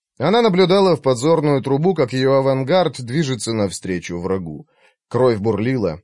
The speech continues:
Верена с нетерпением ждала начала битвы.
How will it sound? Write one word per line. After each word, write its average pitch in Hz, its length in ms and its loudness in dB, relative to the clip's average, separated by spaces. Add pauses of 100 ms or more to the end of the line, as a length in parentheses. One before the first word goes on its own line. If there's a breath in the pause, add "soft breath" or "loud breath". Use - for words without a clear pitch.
Верена 190 560 2
с - 100 -6
нетерпением 175 760 2
ждала 117 400 2
начала 104 420 0
битвы. 80 520 -10